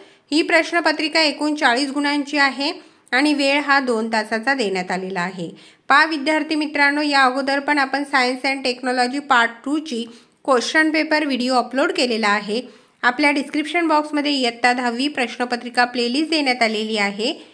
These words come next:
ती playlist पहा. त्या ठिकाणी तुम्हाला Science and Technology part two ची आणि इतर विषयांच्या देखील प्रश्नपत्रिका अभ्यासायला मिळतील.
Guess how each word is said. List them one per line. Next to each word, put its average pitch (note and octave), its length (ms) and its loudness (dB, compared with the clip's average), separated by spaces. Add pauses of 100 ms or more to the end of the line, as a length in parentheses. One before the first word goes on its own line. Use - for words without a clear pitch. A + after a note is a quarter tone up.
(320)
ती D#4 100 2
playlist D4+ 460 0
पहा. B3+ 240 4 (320)
त्या C#4 100 4
ठिकाणी D4+ 420 2
तुम्हाला D4 360 2
Science C#4 420 0
and C#4+ 200 -2
Technology C4 540 0
part A#3 280 2 (160)
two D#4+ 140 0
ची A3 220 -6 (500)
आणि C4 300 4 (180)
इतर C4 280 0
विषयांच्या D#4+ 520 0
देखील D#4+ 320 -2
प्रश्नपत्रिका A3+ 800 -2 (180)
अभ्यासायला G#3 580 -4
मिळतील. F3+ 500 -6